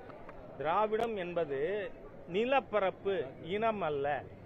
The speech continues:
ஜியோகிராபிக்கல். நீங்க பாரத நாடு ஐநூத்தி சொச்சம் மன்னர்கள், அஹ், சமஸ்தானங்களா இருந்தது. இரண்டு பெரிய நிலப்பரப்பா இருந்தது.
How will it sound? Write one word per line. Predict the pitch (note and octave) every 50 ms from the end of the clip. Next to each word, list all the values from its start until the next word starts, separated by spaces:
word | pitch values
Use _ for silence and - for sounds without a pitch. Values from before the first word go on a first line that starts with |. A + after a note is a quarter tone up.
| - - - - - - - - - - - - - - - - -
ஜியோகிராபிக்கல். | F3 F#3 F#3 G#3 A3+ G#3+ G3+ - - - D#3+ D3 C3 B2
நீங்க | B2+ C#3+ E3 E3+ D#3+ D3+ C#3+ D#3+ G3 A3 G#3 - - - - - - - - - G#2+
பாரத | A#2+ C#3 D#3+ F#3+ G3+ G3+ G#3
நாடு | G3 G3 G3 G3 G3 G3 G#3 A3 A3 A3 G#3+ F3 D#3
ஐநூத்தி | D3+ D#3+ F#3 G3+ A3 G#3 F3 - G#3
சொச்சம் | F#3+ - F#3+ F3+ - - F#3+ F3+ E3+ D#3 D3+ C3+ - - - - - - - - -
மன்னர்கள், | D#3 D#3 F#3 F#3+ G3+ G3 F3 F3+ F#3 D#3 C3+ A#2+ - - - - - - - - - - - E3
அஹ், | D3 C#3+ C3+ - -
சமஸ்தானங்களா | D#3+ F3+ F#3+ - - G#3 F#3+ F3+ F3 E3+ E3 E3 D#3+ D#3
இருந்தது. | D3 C#3 C#3 C3 B2 A2+ A2+ G#2+ - - - - - - D3+
இரண்டு | D#3+ F#3+ A3+ B3 B3+ B3+ B3+ G#3+
பெரிய | - - F#3+ G3 G#3+ A3+ A#3 B3+ C4
நிலப்பரப்பா | A#3+ G3 F3 F3+ G3+ G3 - F#3+ F3 E3+ E3 - E3 D3+
இருந்தது. | D3 C#3+ C#3 B2 B2 A2+ A2 G#2